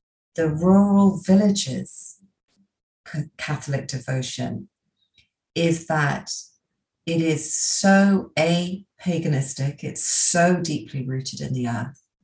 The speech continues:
and in the cycles of nature, Mother Nature, and the vegetation and agricultural cycles. But also,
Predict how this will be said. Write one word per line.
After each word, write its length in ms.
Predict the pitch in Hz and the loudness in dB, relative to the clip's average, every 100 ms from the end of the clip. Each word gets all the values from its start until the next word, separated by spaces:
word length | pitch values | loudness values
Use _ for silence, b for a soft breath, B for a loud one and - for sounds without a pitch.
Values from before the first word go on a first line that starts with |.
| _ | _
and 160 | 139 147 | -4 0
in 120 | 135 | 0
the 60 | 131 | 0
cycles 920 | - 139 135 135 127 - - - - _ | -2 -2 -2 -4 -6 -6 -8 -14 -14 _
of 140 | 139 139 | -10 -4
nature, 460 | 127 127 - - | -4 -4 -6 -6
Mother 280 | 127 127 131 | -4 -4 -4
Nature, 600 | 131 123 123 - 123 117 131 | -4 -4 -6 -8 -6 -6 -6
and 140 | 127 | -6
the 200 | 127 123 _ b b b b b b _ _ _ _ | -6 -10 _ b b b b b b _ _ _ _
vegetation 760 | 147 - 139 143 135 - 127 123 | -6 -4 -4 -2 -2 -2 -6 -4
and 80 | |
agricultural 720 | 135 131 135 - 135 240 - 131 | -4 -4 -6 -8 -8 -8 -10 -10
cycles. 840 | - 127 120 - - - - - _ b b b b - | -6 -6 -8 -10 -12 -12 -18 -20 _ b b b b 2
But 240 | 185 - | 2 4
also, 720 | 196 214 196 - 143 127 123 | 2 4 0 -2 -4 -2 -4